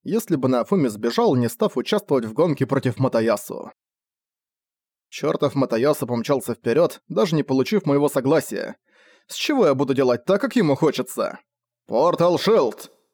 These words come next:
Я вернулся в деревню, наплевав на него. «Тьфу, сразу бы сказала, что там Матаясу!»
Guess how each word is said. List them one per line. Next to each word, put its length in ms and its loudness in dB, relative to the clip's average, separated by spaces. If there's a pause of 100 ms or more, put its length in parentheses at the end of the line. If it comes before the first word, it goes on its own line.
(300)
Я 220 0
вернулся 500 0
в 40 -6
деревню, 380 2
наплевав 460 2
на 80 0
него. 380 -2 (540)
«Тьфу, 600 -2
сразу 360 0
бы 100 0
сказала, 380 0
что 120 -2
там 180 2
Матаясу!» 680 0